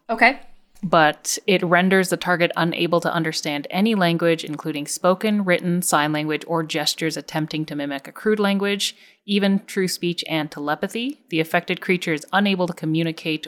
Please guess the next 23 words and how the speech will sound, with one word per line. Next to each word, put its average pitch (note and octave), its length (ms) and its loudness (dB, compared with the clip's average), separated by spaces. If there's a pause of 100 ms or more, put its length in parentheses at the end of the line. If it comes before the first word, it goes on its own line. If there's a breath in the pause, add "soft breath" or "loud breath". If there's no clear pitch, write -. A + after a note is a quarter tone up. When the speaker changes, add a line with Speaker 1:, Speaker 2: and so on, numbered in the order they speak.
Speaker 2:
use F3 320 0
command D3+ 380 0
words, D3 260 -4
cast F#3 300 -2
spells D#3 280 0
with D3+ 160 -12
verbal D#3 220 -8
components, D3 560 -6
or F3 160 0
use E3+ 180 0
any D#3 220 0
other D3+ 140 -4
abilities C#3+ 400 -4
that C3+ 180 -6 (180)
require C#3+ 440 -2
language. - 380 -12
So D3+ 200 -2
I C#3+ 80 0
assume D#3+ 300 0
that D3+ 140 2
means D3 180 -4
he D#3 100 -6
cannot D3 500 -6